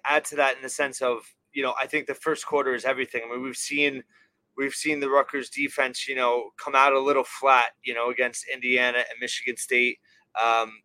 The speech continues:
you know, Ohio State scored on the second possession, I believe, which the, the defense did inherit a short field. It wasn't their fault, but, um, you know, setting the tone from the, from the first,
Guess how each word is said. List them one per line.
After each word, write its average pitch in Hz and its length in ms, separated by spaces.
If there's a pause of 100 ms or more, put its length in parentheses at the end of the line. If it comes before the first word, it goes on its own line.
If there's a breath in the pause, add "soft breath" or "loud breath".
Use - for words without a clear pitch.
you 135 120
know, 117 120
Ohio 131 240
State 131 280
scored 127 260
on 117 80
the 107 60
second - 420
possession, 123 440
I 120 120
believe, 117 420
which - 300
the, 120 140 (300)
the 123 80
defense 127 420
did 131 120
inherit 113 540
a 113 60
short 127 300
field. 120 340
It 107 80
wasn't - 300
their 107 140
fault, 139 440
but, 117 200 (500 soft breath)
um, 123 200 (540)
you 147 140
know, 127 300 (200)
setting 160 400
the 151 80
tone 143 340
from 131 220
the, 113 100
from 127 160
the 117 100 (340)
first, - 440